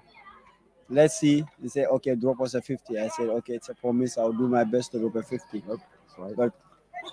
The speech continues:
Speaker 1: Kotu Blue Ninjas make it all happen for me, 'cause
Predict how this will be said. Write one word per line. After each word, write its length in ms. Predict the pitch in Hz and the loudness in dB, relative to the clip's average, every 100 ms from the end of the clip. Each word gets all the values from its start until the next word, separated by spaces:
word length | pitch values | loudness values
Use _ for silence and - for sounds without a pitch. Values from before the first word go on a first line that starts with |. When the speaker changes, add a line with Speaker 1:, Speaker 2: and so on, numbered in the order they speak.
| - 415 339 320 | -8 -6 -4 4
Speaker 1:
Kotu 260 | 151 139 143 | 6 8 8
Blue 160 | 139 139 | 8 8
Ninjas 340 | 139 135 131 | 8 6 6
make 200 | 131 123 | 6 6
it 80 | 123 | 8
all 160 | 127 127 | 8 8
happen 300 | 123 - 123 | 6 2 -4
for 120 | 131 | 2
me, 300 | 127 131 117 - - | 4 4 2 -4 -8
'cause 140 | - | -2